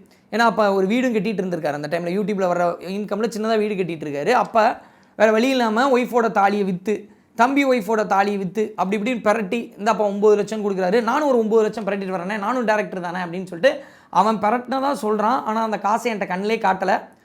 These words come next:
கொடுத்தேன்னு சொல்றான். அதுக்கப்புறம் ஒரு கம்பெனி கிட்ட நான் ஒரு எண்பது லட்சம் வாங்கி கொடுத்தேன், அதாவது ஒரு கோடி கடனை, அதுல இருபது லட்சத்தை எடுத்துட்டு தான் எண்பது லட்சம் கொடுத்தாங்க. அதுக்கப்புறம் அதை பிரட்டி கொடுத்துட்டோம்.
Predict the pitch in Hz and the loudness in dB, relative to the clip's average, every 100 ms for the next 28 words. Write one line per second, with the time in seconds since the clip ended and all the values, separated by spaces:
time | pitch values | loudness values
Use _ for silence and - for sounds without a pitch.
0 | _ _ 254 262 - 262 262 202 185 165 | _ _ -2 -2 0 -2 -2 -2 -2 -4
1 | - _ _ _ _ - 160 226 247 285 | -8 _ _ _ _ 0 2 2 0 0
2 | 277 311 294 226 220 233 269 220 202 247 | 2 2 2 0 -2 -2 -2 -2 -2 0
3 | 277 254 226 208 208 226 262 240 208 247 | 0 0 0 0 0 2 2 2 -2 -4
4 | 254 202 185 190 190 180 151 151 143 135 | -2 -2 -2 -4 -6 -8 -6 -6 -6 -6
5 | - _ 139 185 247 302 202 - 233 254 | -14 _ 0 2 2 2 2 2 4 4
6 | 269 - 196 190 170 - - _ _ - | 4 2 0 0 -4 -10 -20 _ _ -6
7 | - 262 277 302 277 247 254 240 269 254 | 2 2 4 2 2 -2 -2 0 2 2
8 | 196 240 247 226 214 247 262 226 226 214 | 0 0 0 0 -2 0 0 2 0 0
9 | 233 214 185 175 262 262 262 285 302 240 | -2 -2 -2 0 2 2 0 2 2 2
10 | 262 254 233 226 226 202 190 | 0 0 -2 -4 -4 -4 -6